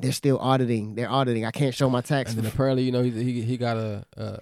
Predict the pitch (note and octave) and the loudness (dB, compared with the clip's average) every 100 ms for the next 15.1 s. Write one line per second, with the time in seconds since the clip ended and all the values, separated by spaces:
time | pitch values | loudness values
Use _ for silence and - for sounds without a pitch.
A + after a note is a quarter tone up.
0 | - G#2+ G#2 - A2+ F#2+ A2+ G#2+ - B2+ | -14 -12 -12 -6 -6 -4 -6 -6 -4 -2
1 | B2+ A2 A2 D3 C#4+ G#4+ A4 G4+ D#4+ D3 | -2 -2 -2 2 4 8 8 10 10 10
2 | F#3 B2+ G#3+ D3+ A#3+ C3 C3+ C3 C3 C#3 | 8 8 8 10 8 8 4 4 6 6
3 | A#2 G#2 C3+ C3 D3 C3+ A#2 G2+ G3 A#3+ | 6 4 0 0 0 -2 -2 -2 2 6
4 | F3 G#3 G#3 G#3 G3 E3+ - G3 F#3 F3+ | 8 8 8 8 6 4 4 4 4 4
5 | F3 - F3+ F3 D#3+ E3+ E3 E3 E3 D3 | 2 2 2 6 8 8 8 8 8 6
6 | F#3 F3+ A#2 C#3 D3+ D3+ D3 C#3+ C#3+ E3+ | 8 8 6 8 10 10 8 8 10 12
7 | D#3+ C3+ A2+ - F#2 G#2+ G#2+ A2 A#2+ A2 | 12 8 2 -2 -8 -10 -8 -4 -2 0
8 | C#3 C3+ B2 A#2+ B2+ A#2+ A#2+ A#2+ C3+ B2 | 0 0 0 0 2 2 2 2 2 2
9 | A#2 C3+ G#2+ F2+ F#2+ B2 - C#3+ C#3 A#2 | 4 4 4 0 -4 -4 6 8 8 6
10 | G2 B2 C#3 C#3 C#3 C3+ B2 C3+ - B2 | 2 6 6 6 4 2 4 2 2 0
11 | C#3 - F#2 C#2 - C3+ C3 B2 A#2 A#2+ | 0 0 -6 -6 -6 0 4 4 4 4
12 | A#2 C3 C#3 C#3 C#3+ C3+ C#3+ C#3+ C3+ - | 6 4 4 4 4 2 2 4 4 4
13 | A#2 A2+ - A#2 A2 A2+ A#2 A2+ A2 A#2 | 0 0 0 -2 0 -2 -2 -4 -4 -4
14 | A2 A2 G2 G2+ A2 B2+ G2 - F2 F2 | -2 -2 -4 -6 -2 -2 -2 -6 -12 -12
15 | F#2 | -12